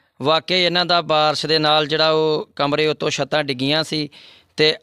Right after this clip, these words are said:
ਅਸੀਂ ਜੋ ਸਰਕਾਰ ਆ, ਉਹਨੂੰ ਵੀ ਬੇਨਤੀ ਕਰਾਂਗੇ, ਜੇ ਕੋਈ ਦਾਨੀ ਸੱਜਣ ਵੀਰ ਵੀ ਜੇ ਇਹਨਾਂ ਦੀ ਮਦਦ ਕਰਨੀ ਚਾਹੇ, ਤਾਂ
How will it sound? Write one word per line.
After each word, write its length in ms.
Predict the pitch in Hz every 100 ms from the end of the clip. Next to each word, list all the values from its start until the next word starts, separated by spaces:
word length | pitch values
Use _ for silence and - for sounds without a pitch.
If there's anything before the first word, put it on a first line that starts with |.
| 156
ਅਸੀਂ 500 | 151 175 175 180 170
ਜੋ 380 | 147 165 170 160
ਸਰਕਾਰ 560 | - 151 147 147 170
ਆ, 120 | 175
ਉਹਨੂੰ 300 | 175 156 165
ਵੀ 100 | 185
ਬੇਨਤੀ 380 | 170 170 165 175
ਕਰਾਂਗੇ, 460 | 160 170 175 170 175
ਜੇ 240 | 143 165
ਕੋਈ 480 | 165 170 170 165 156 - _ _ _ 131
ਦਾਨੀ 360 | 131 175 180 196
ਸੱਜਣ 340 | 185 156 190
ਵੀਰ 260 | 175 180 185
ਵੀ 100 | 190
ਜੇ 180 | 165 175
ਇਹਨਾਂ 180 | 170
ਦੀ 100 | 165
ਮਦਦ 300 | 165 156 -
ਕਰਨੀ 340 | 156 156 151 160
ਚਾਹੇ, 320 | 156 160 165
ਤਾਂ 280 | 160 160